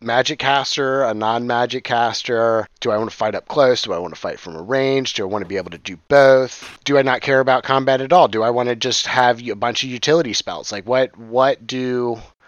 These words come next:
I wanna do? And then I kind of go from there as far as picking my, uh, now it's not so crucial anymore because of the new Tasha's thing, but, like,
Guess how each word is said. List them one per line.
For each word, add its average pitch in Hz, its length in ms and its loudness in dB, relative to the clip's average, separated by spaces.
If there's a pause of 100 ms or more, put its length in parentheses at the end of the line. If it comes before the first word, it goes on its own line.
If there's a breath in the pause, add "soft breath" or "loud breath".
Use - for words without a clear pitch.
(300 soft breath)
I 120 60 -2
wanna 117 260 -2
do? 92 480 -6
And 101 120 -12
then 113 140 -2
I 101 120 -4
kind 123 260 -2
of 104 160 -8
go 101 200 -2
from 95 300 -12
there 90 380 -6
as 80 100 -8
far 90 300 -4
as 85 240 -10 (360 loud breath)
picking 113 420 -4
my, 95 360 -4
uh, 110 160 -4 (300)
now 151 260 4
it's 151 160 -2
not 143 200 2
so 139 680 4
crucial 156 600 -2
anymore 151 420 -2
because 135 320 -4
of 120 160 -12
the 110 140 -4
new 120 180 -6
Tasha's 123 460 -4
thing, 139 260 -2 (380 loud breath)
but, 110 180 0
like, 98 280 -4